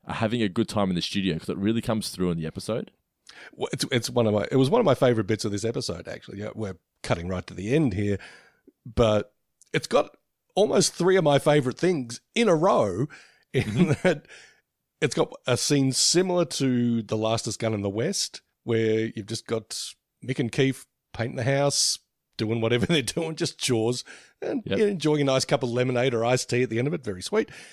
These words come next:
Speaker 2: Got some outtakes from the, uh, from the studio or some behind-the-scenes footage. Again, fantastic. And you've got a little something over the Gracie, which I'll reveal at the very end.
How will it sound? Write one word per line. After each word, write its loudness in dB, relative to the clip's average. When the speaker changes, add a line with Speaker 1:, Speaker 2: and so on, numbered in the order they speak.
Speaker 2:
Got -8
some -8
outtakes -2
from -4
the, 0
uh, 0
from -4
the -4
studio 0
or -2
some -6
behind-the-scenes -4
footage. -4
Again, -8
fantastic. -4
And -10
you've -6
got -2
a -10
little -6
something -2
over 0
the -6
Gracie, 0
which -14
I'll -8
reveal -10
at -16
the -16
very -10
end. -14